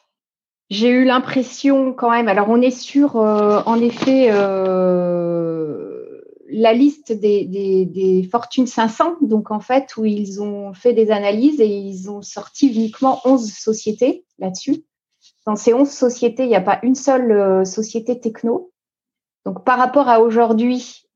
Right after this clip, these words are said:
euh, c'est, c'est assez étonnant,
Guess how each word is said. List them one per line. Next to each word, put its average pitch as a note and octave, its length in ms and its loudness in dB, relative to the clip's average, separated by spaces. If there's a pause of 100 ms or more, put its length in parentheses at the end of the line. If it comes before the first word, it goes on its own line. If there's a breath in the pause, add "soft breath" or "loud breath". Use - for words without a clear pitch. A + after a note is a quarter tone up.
euh, F3 1500 -4 (800)
c'est, - 340 -16
c'est A3+ 220 0
assez A3 680 2
étonnant, A3 580 0